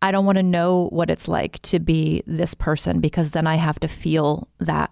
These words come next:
right? It, you know, for me, everything comes back to our aversion to feeling and our aversion of, to grief, right? Like,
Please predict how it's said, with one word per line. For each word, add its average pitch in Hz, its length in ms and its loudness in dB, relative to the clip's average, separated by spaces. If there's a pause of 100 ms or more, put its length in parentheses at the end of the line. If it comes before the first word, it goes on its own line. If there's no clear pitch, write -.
right? 170 260 0
It, - 300 -4
you 170 100 0
know, - 80 -2
for - 160 -2
me, 180 240 4
everything 165 380 0
comes 151 180 -2
back 156 280 -2
to 156 160 0
our 151 160 4
aversion 156 680 0 (200)
to 165 120 0
feeling 156 460 2
and 156 100 2
our 156 140 2
aversion 156 460 0
of, 156 360 -2
to 165 140 -2
grief, 156 500 -2
right? 165 240 0
Like, 160 280 -4